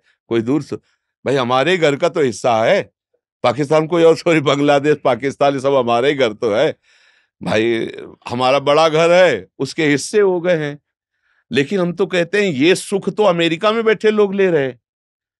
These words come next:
विदेशों में लोग बैठे ले रहे हैं। यंत्र का आज इतना बड़ा कृपा प्रसाद है कि आप बैठे बैठे घर में सत्संग सुनिए वृंदावन का जो है,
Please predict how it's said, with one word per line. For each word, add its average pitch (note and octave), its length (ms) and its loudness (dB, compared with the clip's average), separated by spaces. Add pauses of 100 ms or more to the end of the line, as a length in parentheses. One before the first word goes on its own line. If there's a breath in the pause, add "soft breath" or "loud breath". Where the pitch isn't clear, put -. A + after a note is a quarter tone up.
(120)
विदेशों C#3+ 500 0
में B3 100 2
लोग A3 200 0
बैठे G#3 280 0
ले E3 220 -2
रहे C3 120 2
हैं। A2+ 80 -2 (260 soft breath)
यंत्र D#3+ 440 -2
का E3+ 140 0
आज E3 200 2
इतना C#3+ 340 -2
बड़ा E3+ 200 2
कृपा C#3 380 -4
प्रसाद A2 480 -4
है D3+ 200 2
कि - 400 -12
आप A#2+ 160 0
बैठे B2+ 340 -2
बैठे D#3+ 300 -4
घर A#2 200 -2
में D3+ 160 -4
सत्संग C#3 440 -6
सुनिए C#3 320 -4
वृंदावन F3 540 0
का D#3 140 -2
जो A#2 180 -6
है, F2 80 -12